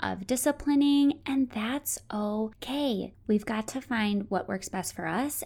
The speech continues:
and that isn't going to look exactly like what it looks like for any other mom, because each of us is unique and our kids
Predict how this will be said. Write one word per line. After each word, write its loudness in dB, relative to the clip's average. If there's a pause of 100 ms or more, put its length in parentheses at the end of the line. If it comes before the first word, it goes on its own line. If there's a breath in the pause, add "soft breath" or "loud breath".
and 2 (160)
that 0
isn't 2 (360)
going 0
to -6
look -4
exactly -8
like -4 (240)
what 0
it 0
looks -6
like -8
for -6
any 0 (340)
other -2 (200)
mom, -4 (360 loud breath)
because -2 (200)
each 0
of -2
us -2
is 0
unique 6 (480 soft breath)
and 0
our -2
kids 0